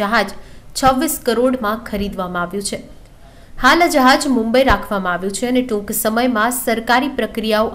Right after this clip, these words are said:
આટોપી લેવાયા બાદ અલંગમાં ભાંગવા માટે ટગ દ્વારા ખેંચીને લાવવામાં આવશે. ઉલ્લેખનીય છે કે આઈ એન એસ વિરાટ ત્રીસ વર્ષ સુધી કાર્યરત રહી. ત્રેવીસ જુલાઈ બે હજાર સોળના રોજ તેની અંતિમ સફર ખેડી મુંબઈથી કોચી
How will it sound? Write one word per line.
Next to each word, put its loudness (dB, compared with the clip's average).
આટોપી -4
લેવાયા -4
બાદ 2
અલંગમાં 0
ભાંગવા 0
માટે -2
ટગ 4
દ્વારા 4
ખેંચીને 0
લાવવામાં -2
આવશે. -6
ઉલ્લેખનીય 4
છે 2
કે 4
આઈ 4
એન 2
એસ -2
વિરાટ 2
ત્રીસ -2
વર્ષ -2
સુધી 0
કાર્યરત -2
રહી. -2
ત્રેવીસ 2
જુલાઈ 2
બે 2
હજાર 2
સોળના -2
રોજ -2
તેની -2
અંતિમ -4
સફર -4
ખેડી -2
મુંબઈથી 0
કોચી -2